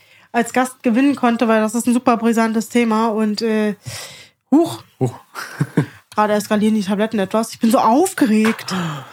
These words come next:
Speaker 1: Ähm, ja, äh,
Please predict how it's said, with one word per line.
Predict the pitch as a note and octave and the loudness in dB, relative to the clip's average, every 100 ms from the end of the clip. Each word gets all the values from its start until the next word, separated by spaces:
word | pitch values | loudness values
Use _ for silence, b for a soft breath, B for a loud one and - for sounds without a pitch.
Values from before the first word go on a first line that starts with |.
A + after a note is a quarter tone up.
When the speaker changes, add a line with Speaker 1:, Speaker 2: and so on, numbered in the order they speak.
| B B B | B B B
Speaker 1:
Ähm, | - A#3 A3+ A3+ A3+ A3+ A3 F#3 B B B B _ _ _ _ _ _ _ _ _ _ - | -2 2 4 2 2 2 0 -4 B B B B _ _ _ _ _ _ _ _ _ _ 0
ja, | D4 B3+ A3+ A3+ A3 | 2 2 -2 -2 -2
äh, | A3 | -2